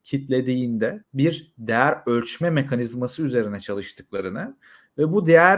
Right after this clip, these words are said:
ölçme mekanizmasını çok sağlıklı bir şekilde yapabilmek için adım adım, katman katman yani quarter one, quarter iki, çeyrek çeyrek gelişmeler kat edeceklerini açıklamış. Bu noktada benim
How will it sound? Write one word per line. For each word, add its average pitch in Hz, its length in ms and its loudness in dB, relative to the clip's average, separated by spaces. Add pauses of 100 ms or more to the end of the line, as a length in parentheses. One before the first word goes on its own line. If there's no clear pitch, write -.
(140)
ölçme 135 420 2
mekanizmasını 123 960 -2
çok - 220 -10
sağlıklı 135 520 0
bir 165 60 -10
şekilde 120 360 -4
yapabilmek 131 460 -4
için - 200 -16
adım 135 300 0
adım, 113 240 -4
katman 135 440 -8
katman 104 320 -10
yani 101 160 -16 (160)
quarter 127 400 -4
one, 117 300 -4
quarter 117 380 -8
iki, - 260 -18
çeyrek 139 400 -2
çeyrek 160 260 -10 (480)
gelişmeler 131 880 0
kat 120 160 -6
edeceklerini 110 680 -8 (400)
açıklamış. 147 880 0 (340)
Bu 165 180 2
noktada 165 720 0
benim 151 380 0